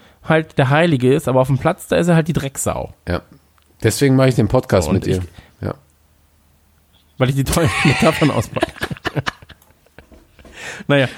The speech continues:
Speaker 1: aber vielleicht, äh, denk, denk mal drüber nach. Einfach sagen so, „Das ist Fakt.“ Denk mal drüber nach. Ähm, genau, Abschied. Wir winken einmal ganz kurz, ähm, für Fernando Torres. Er hört auf. Hat mir persönlich das Herz gebrochen, muss ich ganz ehrlich sagen.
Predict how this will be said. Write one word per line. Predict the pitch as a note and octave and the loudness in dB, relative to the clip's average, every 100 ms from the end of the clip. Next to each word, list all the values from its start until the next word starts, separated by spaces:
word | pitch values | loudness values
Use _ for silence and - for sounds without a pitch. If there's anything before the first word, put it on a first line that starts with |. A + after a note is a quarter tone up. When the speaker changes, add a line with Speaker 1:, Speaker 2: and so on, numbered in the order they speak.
| - | -10
Speaker 1:
aber | - D#3 E3+ | 0 0 2
vielleicht, | F3 F#3 F#3+ - | 2 0 0 -2
äh, | F3 E3+ E3+ D3+ | 2 4 4 2
denk, | F3 D#3+ - | -2 -4 -10
denk | C#3 E3+ G#3 | -2 -2 0
mal | G#3+ | 0
drüber | D3+ D3+ A2+ | 2 2 2
nach. | B2+ C#3+ - - | 2 0 -2 -2
Einfach | - F#3+ D#3+ | -2 -2 0
sagen | D#3 E3 | 0 2
so, | C3+ | 0
„Das | A#2+ B2 | -2 -2
ist | C3 | -6
Fakt.“ | - F3+ - - _ C#3+ | -4 -6 -6 -20 _ -4
Denk | D#3 | 0
mal | D#3 | -2
drüber | D3+ G3 | -2 -2
nach. | D3 F#2 - - - - - | -2 -4 -12 -20 -20 -20 -2
Ähm, | C#3 C#3 C#3+ D3+ F#3 | 2 2 2 -2 -6
genau, | - D#3+ | 0 0
Abschied. | - F3 - A3 - - | 0 -2 0 -2 -2 -4
Wir | C#3 | 0
winken | C#3+ G3 - | 0 -2 0
einmal | B2 D#3+ | 0 2
ganz | D3+ D#3+ | 0 -4
kurz, | - F3 F3+ - - | 0 2 2 -4 -4
ähm, | C3+ C#3 C3+ C3+ C#3 - - | 2 2 4 2 0 -10 -6
für | E3 F3 | 0 0
Fernando | - C#3+ C#3+ C3 | 2 2 2 2
Torres. | F3+ F#3 F3 | 0 -2 -2
Er | B2+ | 2
hört | B2+ - | 2 2
auf. | C#3+ F3+ - - - | 0 0 -6 -20 -6
Hat | - C3+ | -4 2
mir | D#3+ G3 | 4 4
persönlich | G3 D3+ F3 E3+ | 2 2 2 2
das | C#3+ - | -4 0
Herz | C#3+ E3 - | -2 -2 -6
gebrochen, | D#3 - D3+ F#3 G3+ - - - - | -8 -2 -2 0 -6 -8 -20 -20 -2
muss | C#3+ D#3 | 0 0
ich | D#3+ | 0
ganz | D#3+ D#3 | 0 0
ehrlich | D3 D3 | -2 0
sagen. | C#3+ C#3+ D3 | 0 0 0